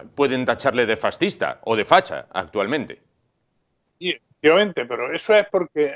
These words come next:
Speaker 2: hay tal ignorancia en el país que no saben lo que significa la palabra fascista.
Speaker 1: Ajá.
Speaker 2: Empezamos por ahí. Ahora se dice facha a cualquier cosa. Eh,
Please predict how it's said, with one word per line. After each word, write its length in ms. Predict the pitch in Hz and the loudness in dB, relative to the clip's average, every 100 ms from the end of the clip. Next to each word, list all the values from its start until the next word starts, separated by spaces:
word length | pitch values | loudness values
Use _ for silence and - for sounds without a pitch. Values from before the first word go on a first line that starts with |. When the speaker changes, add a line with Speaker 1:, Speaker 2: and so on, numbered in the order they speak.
| - | 0
Speaker 2:
hay 200 | 156 180 | 0 0
tal 220 | 190 185 | -2 -2
ignorancia 680 | 180 151 160 156 165 - 120 | -2 -6 0 2 0 -2 -10
en 100 | 131 | -8
el 100 | 156 | -2
país 300 | 160 151 160 | 0 0 -2
que 80 | - | -8
no 100 | 139 | -6
saben 360 | 156 175 165 160 | 0 4 4 2
lo 80 | 147 | -4
que 80 | 139 | -6
significa 520 | - 143 123 156 165 | -12 -10 -6 0 2
la 140 | 147 | 2
palabra 340 | 127 127 139 139 | 2 2 2 2
fascista. 640 | 139 - 208 - - 98 _ _ | -4 -10 -10 -10 -14 -20 _ _
Speaker 1:
Ajá. 220 | - 80 113 | -20 -14 -8
Speaker 2:
Empezamos 520 | 135 120 135 165 180 | -6 -2 2 2 2
por 140 | - 139 | 2 2
ahí. 200 | 180 110 | 2 2
Ahora 160 | 127 185 | 2 2
se 220 | - 156 | 2 -4
dice 340 | 143 151 165 _ - | -4 -8 -10 _ -6
facha 380 | 160 - 170 | -6 -2 -2
a 60 | 143 | -2
cualquier 460 | 127 123 123 147 127 | -4 -4 -2 -4 0
cosa. 360 | 160 - - _ _ _ _ _ | -2 -2 -14 _ _ _ _ _
Eh, 100 | - | -8